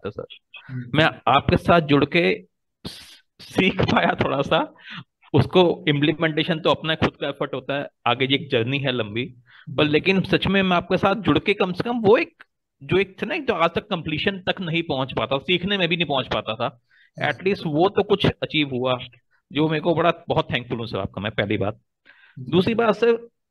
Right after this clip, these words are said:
Speaker 1: सबसे beauty जो मेरे को लगती है, bean जो लगी मुझे, खैर मुझे बाकियों का बहुत ज्यादा पता भी नहीं है तो मैं ज्यादा खास comment नहीं करूंगा, लेकिन जो मैं आपके साथ सीख पाया,
Speaker 2: हम्म।
Speaker 1: everything is, आप कहते हैं ना wow factor, आप कहते हैं ना instant, मतलब कि classes के बाद हर,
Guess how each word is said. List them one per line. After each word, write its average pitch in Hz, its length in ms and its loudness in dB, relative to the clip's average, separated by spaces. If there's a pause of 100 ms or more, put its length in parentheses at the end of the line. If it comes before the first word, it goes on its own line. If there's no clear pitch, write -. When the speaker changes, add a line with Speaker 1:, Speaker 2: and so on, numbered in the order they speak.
(360)
Speaker 1:
सबसे - 420 -4
beauty 185 400 2
जो 202 100 2
मेरे 175 160 -2
को 180 140 -4
लगती 170 460 -6
है, 190 160 4
bean 160 320 -2
जो 156 120 6
लगी 143 260 2
मुझे, 113 220 -4
खैर 127 200 -4
मुझे 127 180 -8
बाकियों 117 320 -6
का 147 80 -6
बहुत 127 160 2
ज्यादा 135 140 2
पता 143 260 2
भी 151 120 0
नहीं 120 160 -4
है 127 60 -6
तो 139 80 -10
मैं 131 80 -8
ज्यादा 123 200 0
खास 131 260 -2
comment 127 300 -4
नहीं 147 80 -6
करूंगा, 113 260 -2
लेकिन 143 260 -4
जो 160 100 -2
मैं 156 120 -4
आपके - 340 -2
साथ 175 180 -4
सीख - 340 -4
पाया, 104 300 -2 (540)
Speaker 2:
हम्म। 120 140 -14 (100)
Speaker 1:
everything 240 440 -2
is, 180 100 -4 (100)
आप 156 160 2
कहते 185 60 -6
हैं 254 60 -8
ना 247 180 -2
wow 127 220 4
factor, 120 600 -10
आप 131 140 0
कहते 156 160 -2
हैं 233 80 0
ना - 140 -6
instant, 143 400 -2 (520)
मतलब 185 200 2
कि 190 320 -6 (480)
classes 151 640 -2
के 202 80 0
बाद 214 160 -4
हर, 143 220 -4